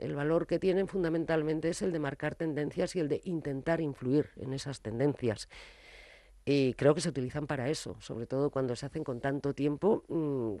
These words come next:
que no dejan de ser un tanto irreales, ¿no? Eh, es cierto que algunas pueden pueden dar en el clavo, y, y, pero la gran mayoría de ellas no lo hace. Falta mucho tiempo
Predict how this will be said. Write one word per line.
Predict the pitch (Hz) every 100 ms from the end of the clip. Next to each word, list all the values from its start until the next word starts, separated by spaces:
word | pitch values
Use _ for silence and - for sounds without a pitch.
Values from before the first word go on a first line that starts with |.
| -
que | 135 123 98
no | 120 123 127
dejan | 131 143
de |
ser | 127 156
un | 135
tanto | 131 139 151
irreales, | 123 120 135 120 117
¿no? | 135 135 - - - - - -
Eh, | - 151 139 127 80
es | 127
cierto | - 151 -
que | -
algunas | 135 139 139 131 -
pueden | 135 139 135 135 120 - - - - -
pueden | 156 139
dar | 143 139
en | 135
el | 131 131
clavo, | 185 190 196 247 - _
y, | - 147 135 123 -
y, | - 64 64 -
pero | 151 123
la | 120
gran | 131 143
mayoría | 139 139 139 139
de | 139
ellas | 156 151 -
no | 156 151
lo | 131
hace. | 156 - 131 -
Falta | - 139 143
mucho | 165 208 226 202
tiempo | 196 190 196 165